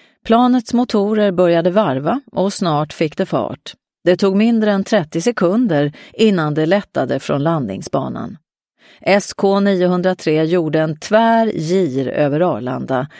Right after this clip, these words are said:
och fortsatte upp över Uppsala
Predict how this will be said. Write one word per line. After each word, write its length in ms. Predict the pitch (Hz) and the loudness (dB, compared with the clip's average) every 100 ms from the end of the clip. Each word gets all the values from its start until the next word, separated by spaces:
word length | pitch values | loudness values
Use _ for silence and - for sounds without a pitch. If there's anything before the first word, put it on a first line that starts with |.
| - | -20
och 240 | - 208 196 | -4 -2 2
fortsatte 520 | 294 - 190 175 233 | 0 0 -2 0 0
upp 340 | 185 123 - | 0 -2 -2
över 200 | 143 139 | -2 0
Uppsala 840 | 143 220 - - 170 185 139 131 | -2 -4 -6 -2 0 0 -2 -4